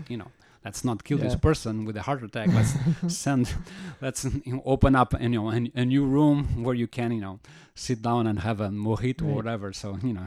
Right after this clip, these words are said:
Speaker 1: <laughs> calm down. <laughs> And, uh, <clears throat> so, um, so in terms of music, um, um, I,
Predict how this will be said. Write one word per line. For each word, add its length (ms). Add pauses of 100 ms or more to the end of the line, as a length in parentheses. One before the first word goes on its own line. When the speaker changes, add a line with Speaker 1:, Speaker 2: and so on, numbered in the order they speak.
(120)
Speaker 1:
<laughs> 140
calm 260
down. 640
<laughs> 60 (600)
And, 240
uh, 920
<clears throat> 20
so, 560
um, 420
so 180
in 120
terms 240
of 180
music, 640 (140)
um, 420 (180)
um, 340
I, 180